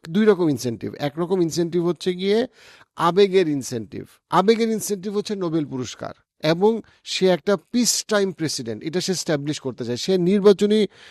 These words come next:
সময় থেকে সে বলতে চায় সে একটা পিস টাইম প্রেসিডেন্ট হইতে চায়। এই জন্য ইন্ডিয়া আর পাকিস্তানের মধ্যে একটা সংঘর্ষ হইল, ট্রাম্প বইলা উঠলো, "এটা আমি সমাধান করছি।"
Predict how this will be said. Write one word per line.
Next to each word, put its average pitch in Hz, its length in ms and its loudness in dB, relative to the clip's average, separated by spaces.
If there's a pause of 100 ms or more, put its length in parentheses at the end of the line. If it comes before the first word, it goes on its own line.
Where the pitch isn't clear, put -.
(120)
সময় 220 360 4
থেকে 208 160 -2
সে 170 120 -4
বলতে 135 240 -4
চায় 131 120 -2
সে 185 140 -6
একটা 185 240 -2 (180)
পিস 247 380 0
টাইম 202 220 0
প্রেসিডেন্ট 139 440 -4
হইতে 113 180 -4
চায়। 104 180 -10
এই 175 180 -2
জন্য 214 360 2 (280)
ইন্ডিয়া 208 760 0
আর 151 320 0 (200)
পাকিস্তানের 190 540 0
মধ্যে 196 220 2
একটা 190 140 -2
সংঘর্ষ 185 480 -4
হইল, 196 340 2 (280)
ট্রাম্প 180 340 -2
বইলা 180 200 4
উঠলো, 170 260 0
"এটা 156 200 -2
আমি 147 240 -4
সমাধান 127 380 -6
করছি।" 101 300 -16